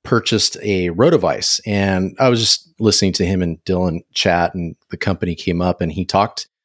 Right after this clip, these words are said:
I think Joe's quote was something along the lines of, "The Pearson Rotovice is like the,"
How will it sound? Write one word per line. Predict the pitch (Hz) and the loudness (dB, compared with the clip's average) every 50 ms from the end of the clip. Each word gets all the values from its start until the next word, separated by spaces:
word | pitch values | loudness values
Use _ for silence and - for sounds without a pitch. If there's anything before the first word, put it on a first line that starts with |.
| _ _ 104 | _ _ 0
I | |
think | - 151 160 151 110 | 0 0 0 0 2
Joe's | - 117 113 101 - | 2 2 4 2 0
quote | - - 104 104 117 113 92 | 0 2 4 4 4 2 0
was | 90 85 - | -2 -2 0
something | - 98 87 - 101 | 0 0 0 0 0
along | 92 90 87 85 80 | 0 0 0 -2 -2
the | 80 | -2
lines | 82 85 87 87 82 - | 0 0 0 0 0 -2
of, | 87 - - - - | -4 -4 -6 -8 0
"The | 104 107 101 92 85 78 - - _ _ _ _ | 2 4 4 4 2 0 -2 -6 _ _ _ _
Pearson | - - 147 170 170 - - 135 110 101 | 0 2 2 4 4 4 2 2 4 4
Rotovice | 110 113 120 123 117 101 104 95 92 90 - - | 4 4 6 4 4 2 2 2 2 2 0 -2
is | 90 82 78 87 | -2 -2 0 0
like | 92 87 - _ | 0 0 -2 _
the," | _ 98 87 85 80 76 73 - | _ 0 0 0 0 -4 -6 -8